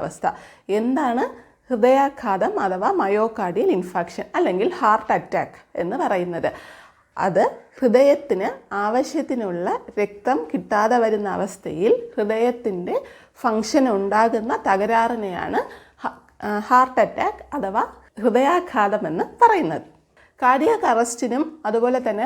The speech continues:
ഹാർട്ട് അറ്റാക്കിനും എന്തെങ്കിലും ബന്ധമുണ്ടോ? തീർച്ചയായും ഉണ്ട്. ഹാർട്ട് അറ്റാക്ക് വരുന്ന മനുഷ്യരിൽ കാർഡിയാക് അറസ്റ്റ് വരാനുള്ള സാധ്യത കൂടുതലാണ്. അതായത് ഹാർട്ട് അറ്റാക്ക് ഉള്ള അവസ്ഥയിൽ അല്ലെങ്കിൽ ഹാർട്ട് അറ്റാക്ക് ഉണ്ടാകുന്ന അവസ്ഥയിൽ അതിൻ്റെ സിംപ്റ്റംസ് മനസ്സിലാക്കി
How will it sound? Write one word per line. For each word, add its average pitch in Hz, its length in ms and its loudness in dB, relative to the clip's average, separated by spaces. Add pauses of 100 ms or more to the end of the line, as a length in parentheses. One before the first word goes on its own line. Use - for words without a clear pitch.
ഹാർട്ട് 247 380 2
അറ്റാക്കിനും 226 520 0
എന്തെങ്കിലും 226 480 0
ബന്ധമുണ്ടോ? 190 520 -2 (180)
തീർച്ചയായും 254 680 -2
ഉണ്ട്. - 140 -6 (360)
ഹാർട്ട് 233 260 2
അറ്റാക്ക് 269 340 0
വരുന്ന 208 320 0
മനുഷ്യരിൽ 185 500 -2 (180)
കാർഡിയാക് 254 540 2
അറസ്റ്റ് 214 380 -4
വരാനുള്ള 185 560 -4
സാധ്യത 175 540 -4
കൂടുതലാണ്. - 580 0 (500)
അതായത് 196 400 2 (220)
ഹാർട്ട് 208 380 0
അറ്റാക്ക് 254 400 0
ഉള്ള 196 140 2 (120)
അവസ്ഥയിൽ 165 480 -4 (220)
അല്ലെങ്കിൽ 190 420 0
ഹാർട്ട് 208 280 0
അറ്റാക്ക് 247 360 -4
ഉണ്ടാകുന്ന 214 500 2 (120)
അവസ്ഥയിൽ 175 520 -4 (200)
അതിൻ്റെ 226 340 -2
സിംപ്റ്റംസ് 233 640 0
മനസ്സിലാക്കി 185 720 -6